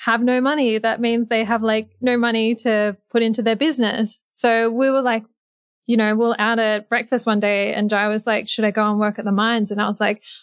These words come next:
"I guess I should start working with other people other than photographers. Like, I don't know, should I start, like, some products or something in another area?" So I think that there was, like, a mindset for me to pivot.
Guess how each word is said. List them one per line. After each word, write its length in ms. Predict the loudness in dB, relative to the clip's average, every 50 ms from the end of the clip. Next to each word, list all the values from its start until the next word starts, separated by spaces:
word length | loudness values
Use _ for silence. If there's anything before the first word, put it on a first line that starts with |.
| -6 -2
"I 100 | -2 0
guess 220 | 0 0 0 2
I 100 | 0 0
should 500 | 2 2 2 2 2 2 0 -2 -4 -8
start 280 | -4 0 0 0 2 2
working 280 | 0 0 0 0 0
with 200 | 2 2 0 -2 -4 -4 -2
other 180 | -2 0 0 2
people 260 | 0 0 0 2 0
other 240 | 2 2 0 0 0
than 320 | 0 0 0 0 -2 -2
photographers. 640 | -4 -4 -2 -2 -2 -2 -2 -2 0 0 0 0 0
Like, 360 | -2 -2 -2 -4 -6 -8 -20 _ _ _ _ _ _ _ _ _ -6
I 80 | -2 -2
don't 120 | 0 0
know, 120 | 0 0
should 160 | 0 0 0 0
I 40 |
start, 400 | 0 2 0 0 0 0 -4 -4
like, 200 | -4 -4 -4 -4
some 180 | -2 -2 -2 0
products 400 | 2 2 2 2 2 -2 -2 -2
or 200 | 0 0 0 0
something 520 | 0 -2 -2 0 0 0 0 0 -2 -2 -2
in 220 | -2 0 0 0
another 360 | 0 0 0 0 2 2 2
area?" 600 | 2 0 0 0 0 0 0 0 0 0 -2 -4 -6 _ _ _ _ _ _ _ _ _
So 180 | -8 -2 0 0
I 120 | 0 0
think 240 | 0 -2 -2 -2 -2
that 160 | -4 -4 0
there 220 | 0 0 2 2 2
was, 180 | 0 0 0
like, 160 | 0 -2 0 0
a 40 |
mindset 880 | 0 0 2 0 0 -2 -2 -2 -4 -4 -2 -2 -2 -2 -4 -8 -12 -20 _ _ _ -2
for 80 | 0 2
me 180 | 2 2 2
to 80 | 0 -2
pivot. 600 | -4 _ -4 -2 0 0 2 0 0 0 -2 -6